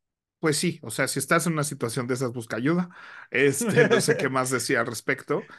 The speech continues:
Speaker 1: pero
Speaker 2: No,
Speaker 1: bueno,
Speaker 2: yo,
Speaker 1: para
Speaker 2: yo te quería
Speaker 1: mantenernos en
Speaker 2: recomendar
Speaker 1: una
Speaker 2: un libro, les quería recomendar un libro que en el podcast de Supracortical ya he comentado y a profundidad, es un libro en una cierta medida duro,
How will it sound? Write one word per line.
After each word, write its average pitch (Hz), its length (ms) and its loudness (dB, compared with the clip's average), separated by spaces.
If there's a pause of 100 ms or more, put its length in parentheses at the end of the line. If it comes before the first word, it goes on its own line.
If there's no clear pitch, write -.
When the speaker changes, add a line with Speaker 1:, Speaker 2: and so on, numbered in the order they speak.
(240)
Speaker 1:
pero 143 200 4
Speaker 2:
No, - 0 -
Speaker 1:
bueno, 180 200 8
Speaker 2:
yo, 151 120 8
Speaker 1:
para 135 80 8
Speaker 2:
yo 147 140 6
te 156 140 2
quería 170 240 6
Speaker 1:
mantenernos 190 200 6
en 151 120 8
Speaker 2:
recomendar 156 260 6
Speaker 1:
una - 0 -
Speaker 2:
un - 180 2
libro, 185 380 0
les 143 180 -8
quería 170 220 -2
recomendar 208 400 -4
un 202 100 -2
libro 190 300 0
que - 80 -14
en 135 120 -10
el 127 120 -10
podcast 156 340 -4
de 160 60 -8
Supracortical 139 800 -2
ya 139 140 0
he 139 80 -4
comentado 143 640 0
y 135 80 -2
a 123 100 -4
profundidad, 120 760 -2
es 156 140 -10
un 139 120 -4
libro 143 460 0
en 120 340 -10
una 135 380 -8
cierta 135 400 -4
medida 131 460 -4
duro, 156 560 4